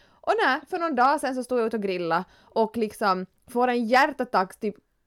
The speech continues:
blir så skrämd att jag liksom släpper allting. För att då står det en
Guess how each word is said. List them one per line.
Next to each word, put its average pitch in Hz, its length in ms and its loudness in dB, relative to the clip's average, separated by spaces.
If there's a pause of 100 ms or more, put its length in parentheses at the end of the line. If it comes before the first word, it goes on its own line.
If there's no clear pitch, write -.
blir 208 280 -6
så 392 140 -4
skrämd 285 440 0
att 220 100 -4
jag 226 80 -2
liksom 214 180 -4
släpper 254 500 2
allting. 214 680 -2 (640)
För 294 100 -4
att 226 120 -2
då 208 80 -4
står 214 320 0
det 196 180 0 (140)
en 254 200 -6